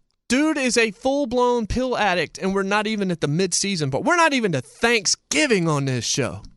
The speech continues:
And my man's got his alternate timeline Troy and Abed beard rocking,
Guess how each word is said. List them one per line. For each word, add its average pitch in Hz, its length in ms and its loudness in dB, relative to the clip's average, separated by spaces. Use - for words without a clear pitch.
And 147 140 2
my 226 160 4
man's 208 340 2
got 180 380 2
his 147 220 0
alternate 196 500 0
timeline 156 840 0
Troy 208 340 4
and 175 80 0
Abed 160 480 2
beard 117 400 -4
rocking, 117 460 -2